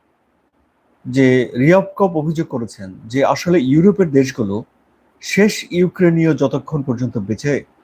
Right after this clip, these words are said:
থাকবে ততক্ষণ পর্যন্ত যুদ্ধ চালিয়ে যেতে চায়। রাশিয়ার রাষ্ট্রায়ত্ত সংবাদ সংস্থা তাস এই খবরটি দিয়েছে, এই ভদ্রলোকের বক্তব্য প্রচার করেছে এবং এই ভদ্রলোকের বক্তব্য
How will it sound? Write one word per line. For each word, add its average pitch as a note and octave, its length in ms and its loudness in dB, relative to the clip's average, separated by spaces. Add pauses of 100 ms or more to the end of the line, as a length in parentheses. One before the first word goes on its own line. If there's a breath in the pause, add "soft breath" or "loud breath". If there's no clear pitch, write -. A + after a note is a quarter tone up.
(140)
থাকবে C#3 340 -2
ততক্ষণ E3 400 -2
পর্যন্ত G#2 400 -6
যুদ্ধ A2 380 -8
চালিয়ে F#2+ 320 -6
যেতে - 260 -20
চায়। - 180 -14 (1200 soft breath)
রাশিয়ার D3+ 380 4
রাষ্ট্রায়ত্ত E3+ 380 0
সংবাদ C#3+ 340 -6
সংস্থা C3+ 380 -10 (200)
তাস B2+ 240 0 (540)
এই A2+ 140 -4
খবরটি G#2+ 400 -6
দিয়েছে, G#2+ 420 -4 (520)
এই A#2+ 60 -6
ভদ্রলোকের A2+ 560 0
বক্তব্য G#2+ 380 -4
প্রচার - 320 -14
করেছে A2 380 -14 (560 soft breath)
এবং E3 180 4
এই E3+ 60 6
ভদ্রলোকের F3 520 0
বক্তব্য C3+ 640 -4